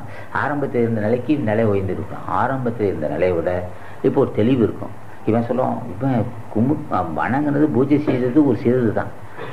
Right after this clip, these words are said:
மிகப்பெரிய எதிர்ப்புகள், மிகப்பெரிய எதிர்பார்ப்புகள் நிறைய வரணும்னு நினைப்பான்.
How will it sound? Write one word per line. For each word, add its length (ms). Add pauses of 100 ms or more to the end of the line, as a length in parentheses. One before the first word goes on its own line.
(160)
மிகப்பெரிய 520 (200)
எதிர்ப்புகள், 720
மிகப்பெரிய 560
எதிர்பார்ப்புகள் 600 (280)
நிறைய 240
வரணும்னு 300
நினைப்பான். 320